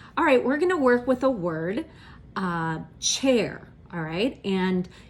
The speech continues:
we know words are made of parts. So let's just talk about that first sound in chair. Ch, ch,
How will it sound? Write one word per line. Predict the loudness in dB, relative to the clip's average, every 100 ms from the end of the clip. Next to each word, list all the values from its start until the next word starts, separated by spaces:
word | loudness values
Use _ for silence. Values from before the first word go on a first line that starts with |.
| -20 -16
we | -4 0
know | 4 4 4 2
words | 0 -2 0 2 2 0
are |
made | 2 2
of | 0 -4
parts. | -4 -4 -6 -6
So | 0 2
let's | 2 2 0 0 -2
just | -2 -4 -4
talk | -2 -2 -4
about | -6 -6 -6 -6
that | -6 -6
first | -12 -4 4 4 4 -2 -8 -10
sound | -6 0 0 2 0 -2
in | -4 -4 -6 -10 -18
chair. | -8 -6 -2 0 0 -2 -8 -12 -18 -20 -20 -20 -20 -10
Ch, | -2 0 -2 -8 -20 -20 -20 -20 -14
ch, | -4 -4